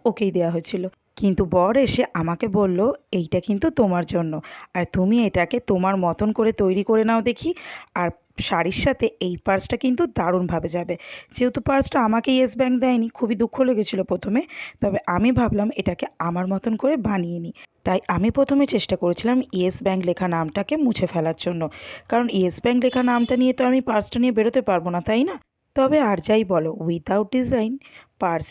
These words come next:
নিয়ে বেরোলে একদমই ভালো লাগে না, ঠিক শাড়ির সাথেও যেন কোনো রকমভাবে ম্যাচ যায় না। তাই আমি চেষ্টা করলাম এটার মধ্যে একটা ভালো ডিজাইন করে নেওয়ার জন্য,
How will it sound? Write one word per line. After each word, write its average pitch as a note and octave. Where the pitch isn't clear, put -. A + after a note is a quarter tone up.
নিয়ে B3
বেরোলে G#3
একদমই F#3+
ভালো F3+
লাগে F3
না, F#3+
ঠিক -
শাড়ির F#3
সাথেও C4+
যেন D4
কোনো B3
রকমভাবে A#3+
ম্যাচ F#3+
যায় E3+
না। E3
তাই G#3+
আমি B3+
চেষ্টা G#3
করলাম A3
এটার F#3+
মধ্যে F#3+
একটা C#4
ভালো F3+
ডিজাইন F#3
করে F3+
নেওয়ার E3+
জন্য, F3+